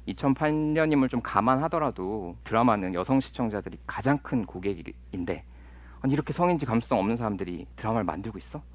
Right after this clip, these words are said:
아, 그래서 한국 드라마가 문제인가 보다." 이렇게 딱 생각하고, "아, 내가 한번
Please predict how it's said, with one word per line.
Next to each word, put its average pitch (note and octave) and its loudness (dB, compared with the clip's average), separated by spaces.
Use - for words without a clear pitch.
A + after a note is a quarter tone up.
아, - -4
그래서 G2 -4
한국 B2 -4
드라마가 F#2+ -2
문제인가 G#2+ 0
보다." - -8
이렇게 - -10
딱 - -10
생각하고, C3 0
"아, A2+ 2
내가 C#3+ 4
한번 D#3+ 6